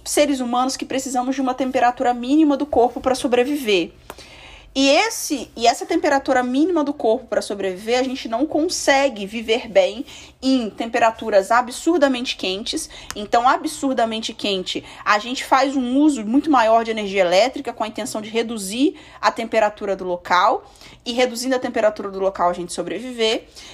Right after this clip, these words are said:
E nós também precisamos, quando tem o frio extremo, nós vamos precisar aquecer o local, ou seja, gastar mais energia elétrica pra aquecer o local,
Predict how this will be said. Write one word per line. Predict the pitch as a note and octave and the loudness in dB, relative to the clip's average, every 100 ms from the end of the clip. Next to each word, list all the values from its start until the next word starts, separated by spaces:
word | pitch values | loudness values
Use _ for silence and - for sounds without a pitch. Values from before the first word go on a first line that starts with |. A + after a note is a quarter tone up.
| - | 0
E | D#4+ | 4
nós | D4+ D#4 B4 - | 6 4 2 2
também | C#4+ A3+ C4+ D#4+ | 2 2 2 2
precisamos, | E4 D#4 - B3 G#3+ C4+ D4+ A#3 G3+ - - _ _ _ | 2 -2 0 -2 0 0 2 0 -4 -10 -14 _ _ _
quando | D4+ D#4+ G4 F4 | 2 2 2 0
tem | - C4 A#3+ | 0 -4 -4
o | |
frio | - - G#3+ G3 F#3 | -8 -8 -8 -6 -6
extremo, | - B3 C4+ D#4 A#3+ | -4 -2 0 2 0
nós | - C4+ | 0 -2
vamos | - B3+ - | -4 -8 -8
precisar | - C4 A#3 A3+ | -4 -2 2 0
aquecer | C4 D#4+ D#4+ - C4+ | 2 -2 -2 2 2
o | D#4 | 4
local, | D#4 D4+ G#3 G3 D4 | 2 2 2 2 0
ou | |
seja, | - A3 G3 | -4 -4 -2
gastar | G3+ - | -2 -2
mais | A3 C4 G4 | 0 0 0
energia | F#4 F#4 D4+ | 0 0 2
elétrica | D4+ A3+ A3+ - C#4 - - - | 4 4 2 -2 -10 -10 -16 -6
pra | - A3 | 0 2
aquecer | A3+ A3+ - C4 D4 | 2 -4 -2 0 2
o | |
local, | F#4+ G4+ A#3 G#3+ - | 2 0 2 2 2